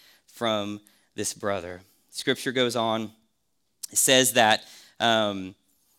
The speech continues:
uh, it says that the, that Satan approached the Lord and asked permission,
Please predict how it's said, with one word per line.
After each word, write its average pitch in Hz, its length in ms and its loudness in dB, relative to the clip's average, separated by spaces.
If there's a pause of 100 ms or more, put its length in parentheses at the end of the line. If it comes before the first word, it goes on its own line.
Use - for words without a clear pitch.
(300)
uh, 113 280 6
it 127 60 0
says 143 320 4
that 123 280 -2
the, 120 220 0 (140)
that 127 180 -2
Satan 175 540 2
approached - 720 -2
the 143 120 0
Lord 117 380 2
and 127 160 -6
asked - 480 -2
permission, 127 800 -2